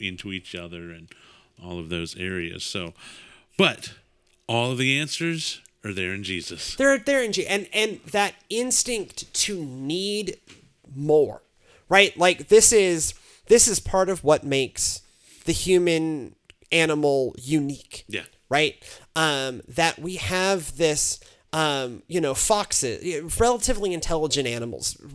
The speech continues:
Speaker 2: ravens, right? Ravens, very, very smart. Ravens don't go to art school,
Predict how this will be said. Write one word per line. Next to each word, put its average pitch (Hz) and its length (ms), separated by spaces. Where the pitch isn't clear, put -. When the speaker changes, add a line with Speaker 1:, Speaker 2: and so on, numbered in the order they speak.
Speaker 2:
ravens, 143 600
right? 143 240
Ravens, 143 560
very, 202 600
very 156 340
smart. 139 540
Ravens 208 800
don't 175 420
go 190 160
to 170 160
art 147 240
school, - 420